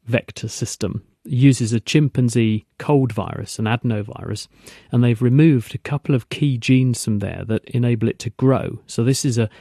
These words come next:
a virus that cannot grow in the body, but they've put into it the gene that tells it also how to make the outer coat of the new coronavirus. So when you're infected with that virus, it can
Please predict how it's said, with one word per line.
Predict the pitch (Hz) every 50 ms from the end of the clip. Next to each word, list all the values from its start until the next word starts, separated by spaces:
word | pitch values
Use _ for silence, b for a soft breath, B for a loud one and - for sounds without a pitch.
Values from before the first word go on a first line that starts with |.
| b b b -
a | 123
virus | 110 104 135 131 127 117 110 - - -
that | - - - _
cannot | - - - - 151 139 135 123 - 123 -
grow | 143 127 123 120
in | 117 110 110
the | 110 107
body, | - 131 120 - - - 101 b b b b b b b b b b b b b _ -
but | - -
they've | 127 117 113 - _
put | - - 170 135 - -
into | 143 151 139 - - 92
it | 60 - - - - - - _
the | - 117
gene | 110 - 131 131 127 120 117 113 110
that | 110 - -
tells | - - 143 131 127 123 110 110
it | 104 101 - _ _ _
also | - 156 160 - - - - - 113 110 - _
how | - - - 123 110
to | - - 120
make | 120 127 123 117 - - 101
the | - 120 117
outer | 117 113 - - 120
coat | - 123 117 113 - - 110
of | 104 -
the | 117
new | 113 113 110
coronavirus. | 107 - 123 127 127 127 127 117 107 101 95 101 104 - - - B B B B B B B B B B B -
So | - - 120
when | 135 156 180
you're | 180 175 160
infected | 147 - - - 160 156 - - 127 113 110
with | 110 104
that | - 147 156 - - -
virus, | 120 107 - - - - 113 - - - b b b b b b b b
it | - 143 - -
can | - 131 123 120